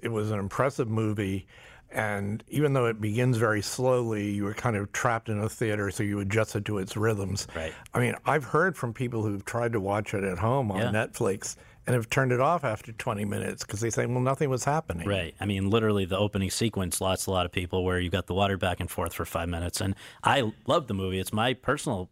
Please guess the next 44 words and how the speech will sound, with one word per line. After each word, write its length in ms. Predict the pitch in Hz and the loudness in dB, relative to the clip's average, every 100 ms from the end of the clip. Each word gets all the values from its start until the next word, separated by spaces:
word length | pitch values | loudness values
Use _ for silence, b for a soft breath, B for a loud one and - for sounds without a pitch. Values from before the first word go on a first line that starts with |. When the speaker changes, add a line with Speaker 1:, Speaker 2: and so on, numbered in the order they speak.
| - | -4
Speaker 2:
favorite 320 | 113 98 98 | -2 0 0
of 40 | |
the 80 | 95 | 2
year, 100 | 101 | 2
but 140 | 104 101 | 2 0
I 80 | |
totally 420 | 101 - 123 131 120 | 0 2 2 4 2
understand 480 | 120 117 120 143 120 | 2 0 0 2 2
that. 100 | 95 | 0
I've 120 | 104 | 2
had 200 | 120 113 | 0 2
to 240 | 123 110 B B B B B _ _ - | 2 0 B B B B B _ _ 0
take 220 | 127 - | 0 2
people's 260 | 123 107 | 0 0
phones 300 | - 120 143 117 | 2 2 4 4
away 240 | 107 104 | 4 2
from 180 | - 104 | 2 2
them 180 | 104 104 | 2 2
to 100 | 104 | 4
make 240 | 104 101 | 2 2
them 260 | 104 101 101 | 0 0 2
watch 320 | 110 113 - | 2 2 0
it 140 | 95 _ _ | -4 _ _
fully 520 | - 107 98 95 95 - | -2 0 2 0 -2 -4
with 160 | 113 101 | -2 0
their 120 | 104 | 0
full 180 | - 107 | 2 0
attention 340 | 98 107 - | 2 0 0
at 80 | 98 | 0
home. 220 | 113 113 95 B B B - | 2 2 0 B B B 0
But 180 | 139 - | 0 0
what's 260 | - 131 - _ _ - | 0 0 0 _ _ -2
actually 340 | - 180 - 165 | 0 2 2 2
been 140 | 117 | 4
interesting 360 | 123 - 120 107 | 2 0 0 0
to 100 | 107 | 2
me 220 | 117 113 | 2 2
to 180 | 113 107 | 2 0
think 220 | - 117 | 2 0
about 220 | 107 104 | 4 4
in 60 | 101 | 4
these 180 | 101 92 | 0 2
last 260 | 107 107 | 2 2
few 320 | - 107 101 | 0 0 0